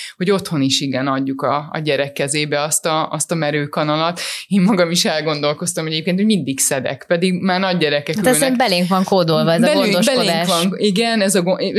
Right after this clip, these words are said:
Speaker 1: szó szerint ez a gondoskodás, de nem biztos, hogy, hogy ez a jó, és amit, amit itt, ö, nem említettünk még, de azért látjuk, hogy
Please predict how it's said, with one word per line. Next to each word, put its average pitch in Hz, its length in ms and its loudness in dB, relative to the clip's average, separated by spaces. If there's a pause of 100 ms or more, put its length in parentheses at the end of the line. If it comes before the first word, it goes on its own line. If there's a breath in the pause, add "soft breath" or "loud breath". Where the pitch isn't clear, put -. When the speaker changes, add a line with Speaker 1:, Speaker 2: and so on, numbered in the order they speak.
Speaker 1:
szó 208 300 2
szerint 165 400 0
ez 165 100 0
a 160 80 0
gondoskodás, 196 760 0
de 175 60 2
nem 214 220 2
biztos, 170 480 0
hogy, 165 220 0
hogy 165 200 0
ez 156 140 0
a 151 80 2
jó, 147 320 -2
és 165 160 0
amit, 175 400 0
amit 175 380 0
itt, 185 240 -6
ö, 175 340 4
nem 190 440 0
említettünk 160 1000 -4
még, 165 400 -4 (260 loud breath)
de 165 260 -2
azért 175 320 0
látjuk, 175 500 -4
hogy 160 200 0